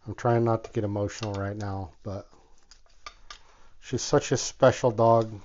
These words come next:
to us. Our kids.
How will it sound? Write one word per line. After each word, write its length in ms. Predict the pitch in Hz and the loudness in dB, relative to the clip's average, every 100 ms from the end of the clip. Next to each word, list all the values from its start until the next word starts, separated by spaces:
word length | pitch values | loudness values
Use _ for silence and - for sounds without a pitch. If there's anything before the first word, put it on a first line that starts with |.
| - | -8
to 80 | 123 | -6
us. 480 | 117 117 - - - - _ _ - - - - - - - - - - - - _ - - - - - | -2 -4 -4 -12 -14 -20 _ _ -20 -20 -20 -20 -20 -16 -8 -6 -8 -12 -20 -20 _ -20 -20 -20 -16 -8
Our 120 | 113 | -8
kids. 760 | - - 127 120 113 - - | -8 4 6 6 2 -4 -4